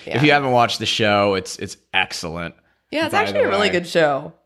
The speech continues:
Speaker 1: Hulu's
Speaker 2: Um,
Speaker 1: got some good doc-, documentaries going right now.
Speaker 2: Yeah, we've been watching that and
Speaker 1: The girl from Plainville.
Speaker 2: Ugh.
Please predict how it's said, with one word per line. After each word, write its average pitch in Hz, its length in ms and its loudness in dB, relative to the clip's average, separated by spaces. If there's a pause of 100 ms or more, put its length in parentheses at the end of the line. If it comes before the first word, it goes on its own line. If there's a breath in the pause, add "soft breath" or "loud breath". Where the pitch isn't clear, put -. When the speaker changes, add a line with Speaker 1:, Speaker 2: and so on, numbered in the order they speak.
(240)
Speaker 1:
Hulu's 370 360 2
Speaker 2:
Um, - 20 -6
Speaker 1:
got 165 120 0
some 127 120 -6
good 139 100 0
doc-, 120 280 0
documentaries 107 640 -2
going 82 260 -6
right 82 180 -6
now. 87 320 -16
Speaker 2:
Yeah, 180 300 -10
we've 196 200 -14
been 208 280 -8
watching 208 360 -2
that 190 400 -4
and 160 480 -14 (300 soft breath)
Speaker 1:
The 117 100 2
girl 151 220 4
from 127 200 -2
Plainville. 104 580 0
Speaker 2:
Ugh. 143 300 0